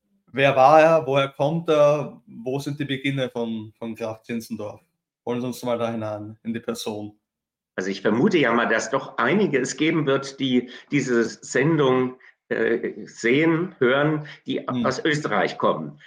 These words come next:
Speaker 2: Und da wird sie doch sicher sehr freuen, dass der Graf Zinzendorf aus einem niederösterreichischen Adelsgeschlecht stammt,
Speaker 1: Hm.
Speaker 2: das, äh, irgendwann eben in den Reichsgrafenstand erhoben wurde. Das heißt, sie haben eine eigene Herrschaft gehabt in Niederösterreich.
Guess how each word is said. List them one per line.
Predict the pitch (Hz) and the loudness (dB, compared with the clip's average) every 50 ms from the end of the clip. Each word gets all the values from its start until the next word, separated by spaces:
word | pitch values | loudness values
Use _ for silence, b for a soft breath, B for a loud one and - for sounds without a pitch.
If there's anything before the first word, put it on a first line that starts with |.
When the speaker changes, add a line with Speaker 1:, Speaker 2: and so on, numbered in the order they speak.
| b b b | b b b
Speaker 2:
Und | 107 107 | -6 -4
da | 107 117 | -2 -2
wird | 131 131 - | -2 -2 -2
sie | 160 139 | -2 -2
doch | 123 110 | -2 -2
sicher | - - 143 151 113 110 | -2 -2 -2 -2 0 -2
sehr | 110 - - 131 175 196 196 | -2 0 0 2 2 2 0
freuen, | - - 120 123 143 151 156 147 | 0 0 0 2 2 2 0 0
dass | 127 120 123 120 - - - - B B B B B B - | 0 0 -2 -2 -4 -8 -12 -14 B B B B B B -8
der | - 110 107 107 98 | -4 -4 -2 -2 -2
Graf | - - 107 110 - - | -2 -2 -2 -2 -2 -2
Zinzendorf | - 156 156 151 151 143 131 123 113 117 120 120 - - - - B B B B B - | 0 0 0 0 0 0 0 2 2 2 2 0 -2 -6 -10 -16 B B B B B -2
aus | 113 110 107 - - - - | -2 0 0 -2 -4 -6 -4
einem | 113 113 113 113 110 113 117 - - _ _ _ _ - | -4 -2 0 0 0 -2 -4 -6 -10 _ _ _ _ -6
niederösterreichischen | - 135 135 156 196 165 143 143 120 147 156 151 - 127 104 110 123 117 - 117 - - 120 | -4 0 2 2 4 4 2 2 2 2 0 0 -2 -4 -2 -2 -2 -2 -4 -6 -4 -4 -2
Adelsgeschlecht | - 104 113 120 113 113 107 - - 110 - - 98 82 76 - - - | -2 0 0 0 0 -2 -6 -6 -6 -6 -4 -2 0 -2 -2 -2 -4 -6
stammt, | - - 80 69 64 62 - - - - - _ _ _ _ - | -4 -4 -4 -6 -6 -8 -10 -12 -12 -14 -16 _ _ _ _ -8
Speaker 1:
Hm. | 123 127 123 120 117 110 104 101 | -4 -2 -2 -2 -2 -2 -4 -4
Speaker 2:
das, | 98 98 - - - - - - - | -6 -6 -6 -6 -8 -8 -6 -4 -2
äh, | 87 92 92 87 90 - | 0 2 2 2 2 2
irgendwann | - 117 113 113 110 98 92 98 95 101 110 110 110 110 - | 2 2 2 2 0 -2 -2 0 0 0 0 0 -2 -2 -2
eben | 107 101 98 104 101 | -4 -4 -4 -4 -4
in | - 107 101 | -2 -2 0
den | 107 95 95 | 0 0 0
Reichsgrafenstand | 90 87 90 131 - - - - 120 117 131 - - 135 - - - 120 127 147 156 151 - | 0 0 0 0 0 -2 -4 -2 0 0 0 0 -2 -4 -6 -2 -2 0 0 0 -2 -2 -2
erhoben | - 139 127 127 135 147 156 185 160 147 | -2 0 2 2 2 2 2 0 -2 0
wurde. | 160 165 170 175 180 185 196 190 B B B B B | 0 0 2 2 2 0 0 -2 B B B B B
Das | - - - - | -6 -6 -4 -2
heißt, | - 135 135 - - | -2 -2 -2 -4 -4
sie | 143 147 120 | -2 0 0
haben | 120 127 135 | 0 0 0
eine | - - 120 120 110 - - | 0 0 0 0 0 -2 -2
eigene | 113 120 131 143 131 110 | 0 0 0 0 0 0
Herrschaft | 107 110 117 - - 113 92 - - - - | 0 0 0 0 0 -2 -2 -4 -4 -6 -6
gehabt | 90 78 78 - - - | -4 -4 -4 -6 -8 -8
in | - 90 85 90 | -8 -6 -6 -6
Niederösterreich. | 95 90 90 78 - - 90 - - 131 110 98 110 123 160 190 - - - | -4 -2 0 0 0 0 -2 -2 -4 -4 -2 0 0 0 0 0 -2 -6 -14